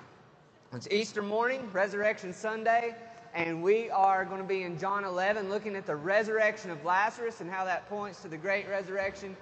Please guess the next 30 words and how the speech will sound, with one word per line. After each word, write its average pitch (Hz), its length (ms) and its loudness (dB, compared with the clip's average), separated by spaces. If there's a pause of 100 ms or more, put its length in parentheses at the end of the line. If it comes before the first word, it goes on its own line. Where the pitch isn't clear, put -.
(300)
of 151 180 0
Jesus. 226 640 -2 (500)
Now, 147 140 0
this 247 200 8
is 214 140 -2
a 175 80 6
long 247 800 6
chapter, 233 580 4 (380)
all 139 140 4
right? 208 320 8 (420)
So 160 320 2
we're 180 80 0
gonna 202 220 2
do 196 180 2
a 170 80 4
lot 208 340 8
of 247 120 2
reading, 220 500 -2 (380)
but 160 120 0
then 208 200 4
we'll 208 80 -2
just 202 240 -6
refer 214 420 2
back 196 320 4
to 190 180 -2
it 160 200 0
during 170 400 -4 (100)
the 156 100 2
actual 165 520 2
message. 160 580 -4